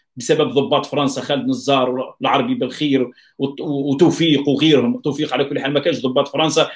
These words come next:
ولكن كان في العلبة السوداء معاه، كان يمشي معاه. زجوا بالمخابرات الجزائرية في، بدل أنه كانت تقوم بمهام لصالح الأمن القومي الجزائري في كثير من الدول وتمسك تجيب قضايا للجزائر. آه،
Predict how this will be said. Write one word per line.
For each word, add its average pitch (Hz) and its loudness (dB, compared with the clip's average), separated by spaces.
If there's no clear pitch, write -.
ولكن 147 4
كان 143 4
في 139 -2
العلبة 139 2
السوداء 135 2
معاه، 127 0
كان 151 4
يمشي 135 2
معاه. 110 -6
زجوا 147 2
بالمخابرات 139 0
الجزائرية 135 0
في، 147 -4
بدل 147 4
أنه 151 2
كانت 151 2
تقوم 147 0
بمهام 139 0
لصالح 135 0
الأمن 139 -2
القومي 139 2
الجزائري 131 0
في - -18
كثير 143 -2
من 135 2
الدول 143 2
وتمسك 143 0
تجيب 160 -4
قضايا 151 4
للجزائر. 147 -2
آه، 151 0